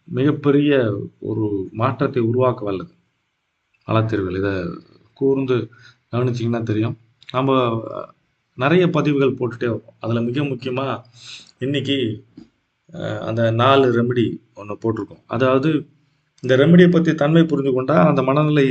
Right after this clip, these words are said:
யாருக்கான மனநிலைன்னு தெரிந்து கொண்டா, அந்த மனநிலை வரும்போது அதை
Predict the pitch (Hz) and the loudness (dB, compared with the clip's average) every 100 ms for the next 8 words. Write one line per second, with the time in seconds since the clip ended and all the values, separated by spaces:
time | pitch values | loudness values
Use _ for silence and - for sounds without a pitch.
0 | 127 - - 120 143 160 160 139 131 123 | 0 -4 -4 0 2 0 0 -4 -4 -6
1 | 127 131 127 127 123 120 117 120 147 135 | -6 -6 -6 -4 -6 -8 -10 -8 -6 -4
2 | 127 135 143 123 113 113 131 139 120 | -2 0 0 0 -4 -6 -2 0 -2